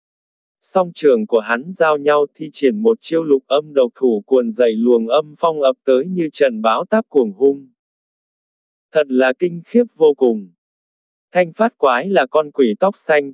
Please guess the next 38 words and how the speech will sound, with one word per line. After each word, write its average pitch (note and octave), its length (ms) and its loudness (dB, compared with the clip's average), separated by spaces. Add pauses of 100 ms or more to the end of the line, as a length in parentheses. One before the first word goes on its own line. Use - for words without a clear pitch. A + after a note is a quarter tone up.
đã C3+ 220 0
được D#3+ 220 0
xếp A3+ 220 0
hàng B2+ 300 -4
thứ C3+ 160 -4
hai D3 360 -2
trong C#3+ 220 -2
độc B2 260 0
tâm C#3 200 -2
ngũ C3+ 180 0
quái, C3 480 -2
đương D#3 260 -6
nhiên D3+ 260 -2
công D#3 220 -2
lực C3 220 0
của G#2+ 160 0
hắn A2 420 -6
phải A2+ 240 0
rất F#3+ 220 -12
dữ D3 240 -4
dội. A2+ 340 0 (800)
Nếu C#3+ 220 0
chỉ C#3+ 200 -2
lo C#3 300 2
chống C#3+ 320 -2
đỡ D#3 340 2
với D#3+ 120 2
Lục D#3+ 240 -2
Âm D3 240 -2
Độc B2+ 220 0
Thủ A2 320 0
thì B2 140 -2
khả A2+ 240 -2
năng C#3 300 -4
chết G#3+ 220 0
nhiều C3+ 280 0
hơn C3 240 0
sống. B2+ 440 -2